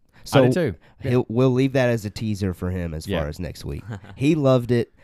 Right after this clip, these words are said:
Speaker 2: I was one that's like, I like it a lot. And then
Speaker 1: Yeah.
Speaker 2: Nolan, what was your?
Speaker 1: I, yeah, I, it's, it's good.
Speaker 2: Okay.
Speaker 1: <laughs>
Speaker 2: All right.
Speaker 1: It's good,
Speaker 2: All
Speaker 1: you
Speaker 2: right,
Speaker 1: know?
Speaker 2: it's good.
Speaker 3: <laughs>
Speaker 1: Uh, but another thing about Jacob, he's got a unique perspective about the movie, so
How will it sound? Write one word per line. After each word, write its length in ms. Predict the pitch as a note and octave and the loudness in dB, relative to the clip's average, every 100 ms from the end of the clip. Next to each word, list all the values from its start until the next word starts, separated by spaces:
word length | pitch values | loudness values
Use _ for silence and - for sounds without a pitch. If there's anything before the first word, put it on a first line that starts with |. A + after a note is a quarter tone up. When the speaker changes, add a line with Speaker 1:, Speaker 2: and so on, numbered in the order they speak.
| _ - - | _ -12 -2
Speaker 2:
I 140 | A2+ | 4
was 280 | B2 B2 A2 | 4 4 0
one 320 | A#2 A2+ A2+ | 0 0 0
that's 320 | A2 G#2 - | -2 -6 -12
like, 320 | A2 G#2+ G2+ _ - | -8 -6 -8 _ -10
I 80 | G2+ | -8
like 360 | F#2+ G#2 A2+ | -6 -6 -4
it 100 | A2+ | -4
a 40 | G2+ | -6
lot. 420 | F#2+ G2 A2 - - | -6 -4 -2 -4 -8
And 180 | G2+ G2 | -6 -4
then 80 | E2+ | -2
Speaker 1:
Yeah. 80 | |
Speaker 2:
Nolan, 300 | D#2+ G2 G2+ | -2 0 0
what 180 | G2 F2+ | 0 -2
was 160 | F#2+ F2+ | -2 -4
your? 300 | G2+ G2+ F#2+ _ _ _ _ - | -2 -2 -6 _ _ _ _ -6
Speaker 1:
I, 100 | F3 | -4
yeah, 340 | C#3+ F3+ G2+ G2+ | 0 -2 0 -4
I, 60 | A2+ | -4
it's, 160 | A#2+ A#2+ | -6 -8
it's 240 | B2+ C3 C3+ | -8 -10 -8
good. 300 | E3+ C3+ D2+ _ _ _ - | -4 -4 -4 _ _ _ -10
Speaker 2:
Okay. 320 | - C#3+ B2+ B2+ - | -4 -2 -2 0 4
Speaker 1:
<laughs> 200 | G#3+ G#2+ | 4 4
Speaker 2:
All 120 | G#2+ F3 | -2 0
right. 220 | F#3 - | 0 0
Speaker 1:
It's 160 | C#3 - | -2 2
good, 420 | C#3+ C#3 D3 D3 - | 6 8 6 2 -4
Speaker 2:
All 100 | A#2 | -2
Speaker 1:
you 40 | C3 | 2
Speaker 2:
right, 80 | |
Speaker 1:
know? 60 | C3 | 0
Speaker 2:
it's 80 | C3 | -2
good. 540 | B2+ G#2 C#3 C#3+ - - | -4 -4 -4 -10 -10 0
Speaker 3:
<laughs> 40 | |
Speaker 1:
Uh, 320 | A#2 G#2 F2+ - _ - _ - | 2 2 0 -4 _ -20 _ -4
but 320 | A2 A#2 G#2 _ _ _ _ _ _ _ _ _ _ _ _ | 0 0 -2 _ _ _ _ _ _ _ _ _ _ _ _
another 300 | A#2 A#2 D3 | -6 0 0
thing 440 | D3+ B2+ A#2 A2+ - | 0 -2 0 -2 -6
about 280 | G2 G2+ F#2+ | -6 -6 -4
Jacob, 420 | F2+ G2 G2 F2+ | -4 -4 -4 -6
he's 200 | F#2 G#2 | -6 -6
got 240 | G#2+ G#2 F#2 | -6 -6 -6
a 60 | |
unique 420 | F2+ F2+ F#2 G2 | -6 -6 -6 -8
perspective 520 | - G2 - A2+ - E2+ | -10 -12 -6 -8 -6 -12
about 280 | D#2+ E2 F2+ | -8 -8 -8
the 60 | |
movie, 400 | E2 E2+ E2 E2+ | -6 -6 -4 -6
so 420 | - F2+ E2 D#2+ | -6 -6 -6 -6